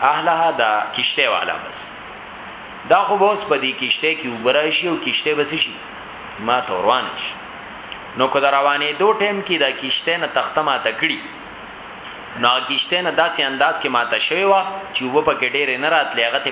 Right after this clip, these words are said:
په لپو مپو ویستل کېدې شو، نو غر کېدې نه شوه. او نور پکې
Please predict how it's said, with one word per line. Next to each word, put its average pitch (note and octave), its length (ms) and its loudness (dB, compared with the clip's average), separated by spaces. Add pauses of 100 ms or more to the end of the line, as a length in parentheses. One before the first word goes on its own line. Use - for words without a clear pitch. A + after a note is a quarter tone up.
په A#2 100 4
لپو C3+ 280 0
مپو D#3 460 2 (420)
ویستل A2 340 0
کېدې A2+ 480 0
شو، C3+ 120 -4
نو A2+ 120 -2
غر G#2+ 160 0
کېدې B2 360 0 (360)
نه G2 120 -4
شوه. E2+ 380 -2 (460)
او A2+ 60 2
نور C3+ 160 2
پکې A#2 260 -2